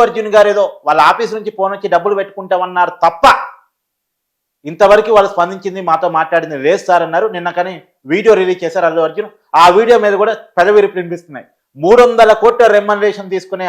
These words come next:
అల్లు అర్జున్ ఇరవై ఐదు లక్షలు ఇవ్వటం ఏంటి? అసలు జరిగిన నష్టం ఎంత? ఆ కుటుంబం ఛిద్రమైపోయింది కదా. ఆ కుటుంబాన్ని నడిపే ఒక మహిళ ఈ లోకాన్ని వదిలేసి వెళ్ళిపోయింది కదా. ఈ లోకాన్ని చూడాలని అమితమైన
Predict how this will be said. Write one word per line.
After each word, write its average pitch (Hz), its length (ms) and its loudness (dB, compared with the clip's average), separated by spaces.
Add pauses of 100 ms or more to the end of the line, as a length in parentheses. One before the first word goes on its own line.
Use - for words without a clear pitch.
అల్లు 202 280 4
అర్జున్ 226 260 -8 (420)
ఇరవై 240 360 6 (120)
ఐదు 262 160 4
లక్షలు 240 280 0
ఇవ్వటం 226 360 0
ఏంటి? 214 360 -12 (480)
అసలు 226 160 -2
జరిగిన 240 400 2
నష్టం 254 320 2
ఎంత? 247 140 -2 (760)
ఆ 208 40 6 (100)
కుటుంబం 269 400 2
ఛిద్రమైపోయింది 254 640 2
కదా. 240 140 4 (600)
ఆ - 40 6
కుటుంబాన్ని 247 600 2
నడిపే 247 300 2
ఒక 233 140 2
మహిళ 220 460 2 (240)
ఈ 214 320 -2
లోకాన్ని 233 380 2
వదిలేసి 214 240 -2
వెళ్ళిపోయింది 240 500 0
కదా. 233 160 4 (920)
ఈ - 60 4
లోకాన్ని 262 560 4 (120)
చూడాలని 254 480 2 (300)
అమితమైన 247 400 2